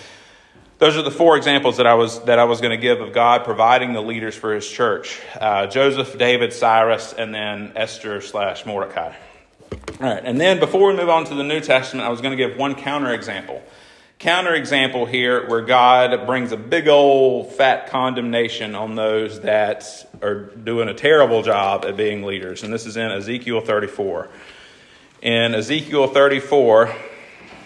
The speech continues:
one of the things we're point out through, through the rest of today is that God's leaders are often called shepherds here.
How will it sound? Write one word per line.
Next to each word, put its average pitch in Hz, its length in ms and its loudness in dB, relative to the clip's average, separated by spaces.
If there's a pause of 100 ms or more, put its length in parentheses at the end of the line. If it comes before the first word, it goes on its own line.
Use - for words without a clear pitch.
(720)
one 131 120 -2
of 131 60 -2
the 123 60 -6
things 127 300 -2
we're 117 100 0
point 127 280 0
out 117 220 0
through, 110 280 -2 (380)
through 120 120 -4
the 110 100 -2
rest 120 280 2
of 98 120 -12
today 113 340 4
is 101 120 -2
that 107 340 2 (1000)
God's 139 280 4
leaders 139 320 -2
are 123 80 2
often 127 300 2
called 110 200 2
shepherds 147 460 0
here. 90 240 -8